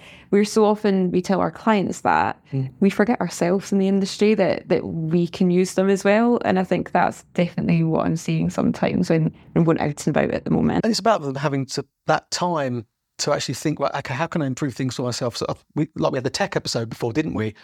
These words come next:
Speaker 2: How, how, how many advisors might have gone out and thought, "Right, okay, but how can I use tech to actually improve the advice I'm providing to clients and make my job easier from an admin perspective as well?" Um, and, and it's, uh,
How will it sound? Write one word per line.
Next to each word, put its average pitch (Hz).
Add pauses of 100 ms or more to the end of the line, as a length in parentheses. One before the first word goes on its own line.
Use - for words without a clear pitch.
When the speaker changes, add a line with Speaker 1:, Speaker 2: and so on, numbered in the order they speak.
(180)
Speaker 2:
How, 151
how, 151
how 143
many 143
advisors 131
might 151
have - (200)
gone 147
out 143
and 127
thought, -
"Right, 147
okay, 123
but 143
how 160
can 185
I -
use 151
tech -
to 123
actually 135
improve 131
the 131
advice 135
I'm 135
providing 131
to 113
clients 165
and 131
make 151
my 131
job 131
easier 123 (200)
from 127
an 131
admin 139
perspective -
as 104
well?" 131 (320)
Um, 123
and, 165
and -
it's, 156
uh, 190